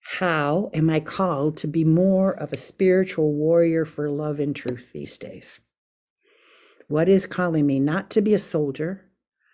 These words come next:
but to be somebody who can spiritually stand accountable in, in, in my life? How can I use my unique gifts that I was given and bring them to the world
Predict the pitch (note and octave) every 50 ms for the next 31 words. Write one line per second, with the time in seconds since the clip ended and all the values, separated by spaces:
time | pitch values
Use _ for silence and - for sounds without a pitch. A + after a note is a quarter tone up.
0 | _ _ _ _ _ _ _ - G3 - - - - G3+ F#3 E3+ E3 D#3+ D#3+ F3+
1 | F3+ F#3 F#3 F3+ F3+ F3+ F3 E3+ E3+ - - _ _ _ _ _ _ _ _ _
2 | _ _ _ _ _ _ _ _ _ _ - - - F#3+ G3 G3+ G3 G3+ F#3+ F3
3 | - F3 - D#3+ D#3+ D#3 - - - F3 F3+ F3+ E3+ - - - E3 D3+ - -
4 | - E3 D#3 D#3 D3+ C#3+ - - - C#3 C#3 C3 C3 A#2 - - - - _ _
5 | _ _ _ _ _ _ _ _ _ _ _ _ _ _ _ - C#3+ D3 C3+ C3+
6 | C3+ B2+ - - - _ _ _ _ D3+ D3 D3 D3 D3 - D3 C#3 C#3 B2+ B2+
7 | A#2 A#2 A2+ - - - - - - - - _ _ _ _ _ _ _ _ _
8 | _ _ _ _ _ _ _ _ _ _ _ _ _ _ _ _ _ - - G3+
9 | G3+ A#3 A3+ A#3 A3+ A3 A3+ A3+ A3 A3 G3+ F#3 F3+ F3 E3+ E3+ E3 E3 E3+ E3+
10 | F#3+ G3+ G3+ - - - - C3+ D3+ D#3+ D#3+ - - - - - - - - -
11 | _ _ _ _ _ _ _ _ _ _ _ _ - _ _ _ _ _ _ _
12 | _ _ _ - D#3 - - - E3 E3+ G3+ G#3+ G3+ F#3+ D#3+ - - D#3+ C#3+ C3+
13 | - C3 B2+ B2+ B2+ B2+ - - _ - D3+ C#3+ D#3 F3 F#3 G3 G3 F#3+ F#3+ F#3
14 | - - E3 D#3 E3+ D3+ C#3 D3 C#3+ C#3+ C#3 C3+ C3 C3 -